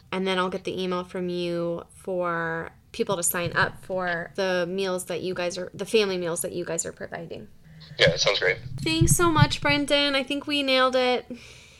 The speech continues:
Speaker 2: Yeah, we, we did it.
Speaker 1: We did it. Thanks for listening. For more content, check out pants optional dot co or follow us on Instagram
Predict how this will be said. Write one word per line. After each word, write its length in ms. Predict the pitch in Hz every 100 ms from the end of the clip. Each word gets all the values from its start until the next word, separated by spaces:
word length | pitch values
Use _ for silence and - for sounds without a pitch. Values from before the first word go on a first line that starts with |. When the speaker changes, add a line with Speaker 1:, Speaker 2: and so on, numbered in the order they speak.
| - - -
Speaker 2:
Yeah, 100 | 147 131
we, 100 | 123
we 220 | 123 123
did 160 | 131 127
it. 120 | 113 - - - - -
Speaker 1:
We 100 | 254
did 220 | 269 269
it. 360 | 277 262 254 - - _ _ -
Thanks 240 | 311 311
for 120 | - 330
listening. 680 | 370 - 349 339 330 349 - _ _ _ _ _ _
For 120 | 254
more 220 | 240 277 320
content, 640 | - 269 277 294 277 294
check 240 | - 277 262
out 240 | 214 -
pants 460 | - 247 285 330 - 262
optional 520 | 262 - 277 269 269
dot 340 | 240 226 -
co 500 | - 233 233 302 403 - - - _ 240
or 60 |
follow 400 | - 240 277 302
us 180 | 294 -
on 140 | 285 -
Instagram 800 | 247 247 - 226 208 202 196